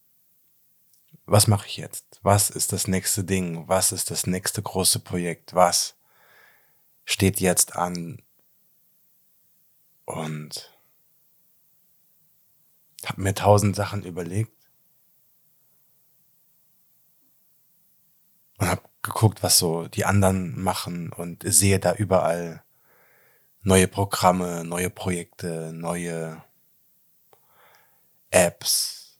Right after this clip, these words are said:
neue große Dinge, die die Menschen planen.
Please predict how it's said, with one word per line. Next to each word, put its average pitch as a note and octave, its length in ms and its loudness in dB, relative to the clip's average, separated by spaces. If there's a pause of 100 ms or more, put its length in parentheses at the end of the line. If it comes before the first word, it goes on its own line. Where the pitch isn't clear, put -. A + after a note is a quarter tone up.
neue E2 800 -6 (680)
große E2+ 840 0 (140)
Dinge, F#2+ 260 2
die D#2+ 520 -10 (120)
die D#2+ 80 -8
Menschen D#2+ 420 -4
planen. D#2 540 -8